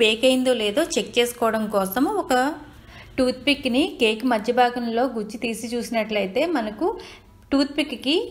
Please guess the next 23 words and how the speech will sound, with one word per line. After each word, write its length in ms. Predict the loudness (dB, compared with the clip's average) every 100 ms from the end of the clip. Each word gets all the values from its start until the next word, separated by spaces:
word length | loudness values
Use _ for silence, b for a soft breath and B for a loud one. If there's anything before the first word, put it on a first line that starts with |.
| -8 -2
పిండి 200 | 0 4 4
ఏమీ 160 | 4 2
అంటుకోకుండా 560 | 0 2 2 2 0 0 0
ఉంటే 220 | 0 0 2 0
కేక్ 300 | -2 -2 -2 2
రెడీ 180 | 2 2
అయిపోయినట్టేనండి. 840 | 0 -2 -2 -2 0 0 0 2 2 2
అప్పుడు 220 | -2 -2 -4
స్టవ్ 280 | 2 2 4 0
ఆఫ్ 160 | 0 -2
చేసుకుని 500 | -4 -4 -8 -2 0 -2 B B 0 2
మళ్ళీ 260 | 4 2 2
మూత 280 | 2 0 2
పెట్టి 280 | 2 2 0 -2 B B B -2 0
ఒక 100 | 2 4
పది 140 | 2 2
నిమిషాలు 420 | -2 0 0 2 2
మగ్గనిస్తే 500 | 2 2 0 2 2 2 0 B B -20 -2 2
కేక్ 260 | 2 2 4
పైన 260 | 4 4 0 0 0 2
భాగం 260 | 2 2 0 0
కూడా 180 | 0 0 -2
మంచి 280 | -2 -2 0